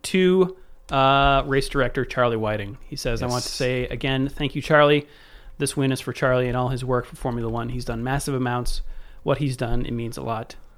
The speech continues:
Speaker 1: to all of us."
Speaker 2: Uh, yeah, a lot of cars with liveries, um, uh,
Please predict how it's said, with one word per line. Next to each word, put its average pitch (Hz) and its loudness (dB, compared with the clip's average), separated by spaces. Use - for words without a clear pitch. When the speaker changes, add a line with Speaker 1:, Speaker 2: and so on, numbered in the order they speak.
Speaker 1:
to - -2
all 117 2
of 104 -8
us." - -10
Speaker 2:
Uh, 87 -8
yeah, 104 0
a 104 -4
lot 110 4
of 104 2
cars 107 4
with 104 0
liveries, 95 0
um, 90 -6
uh, 82 -6